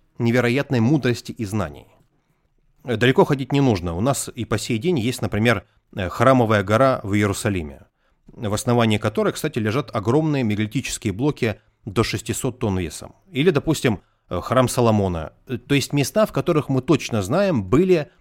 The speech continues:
древние сооружения. И даже если от них остались буквально фрагменты, мы все равно относимся к ним с огромным уважением и почтением. Но, правда, не все.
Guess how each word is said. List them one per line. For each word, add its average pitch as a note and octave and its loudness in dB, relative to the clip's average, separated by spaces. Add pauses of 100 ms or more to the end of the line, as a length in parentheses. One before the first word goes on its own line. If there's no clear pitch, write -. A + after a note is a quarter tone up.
(140)
древние B2 4
сооружения. G2+ -2 (640)
И C3 2
даже D3+ 4
если D#3 2
от C#3+ -2
них F3 2
остались C3 0
буквально A#2+ 2
фрагменты, C3 -2
мы A#2 -2
все - -4
равно B2+ 2
относимся E3+ -2
к - -8
ним E3 2 (220)
с - -4
огромным B2 4
уважением A#2 2
и - -8
почтением. D#2 -6 (480)
Но, B2+ -2
правда, A#2 -2
не A2 4
все. D#2+ -6